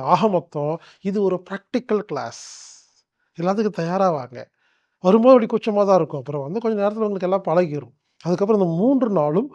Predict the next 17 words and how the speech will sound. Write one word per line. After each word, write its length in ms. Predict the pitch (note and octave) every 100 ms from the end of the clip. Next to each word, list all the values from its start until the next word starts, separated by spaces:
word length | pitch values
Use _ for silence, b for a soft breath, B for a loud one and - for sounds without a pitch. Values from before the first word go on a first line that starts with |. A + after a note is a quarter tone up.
| b b
உங்களை 420 | G3+ G#3+ A#3 G3
குழந்தையாக 760 | - A#3+ C4+ C4+ B3+ A#3 A3+
மாற்றுவது 520 | G#3 E3+ E3+ E3 D#3+ D#3
தான் 220 | E3+ B3+ - _ _ _
இந்த 160 | E3+ D3+
வகுப்புடைய 520 | D3+ E3+ E3+ D#3+ D#3+
நோக்கம். 400 | C#3 C3+ - C#3 b b -
நம்ம 180 | F3+ F3
குழந்தையா 600 | F3 G#3+ A#3+ A#3+ A#3+ A3+
மாறிட்டோம்னா 600 | D#3+ D#3+ D3+ D3+ D3 F#3
அந்த 180 | F3+ D#3
குழந்தை 360 | - F3+ G3+
வெளியே 300 | D#3+ E3 G3
வந்து 360 | F#3 D3 C#3 D3 E3 B3+ B B B
அது 240 | E3+ E3+
வேணுங்கிறது 520 | D#3+ F3 G#3 F#3+ F3 D#3+
எல்லாம் 420 | D3+ D3+ F#3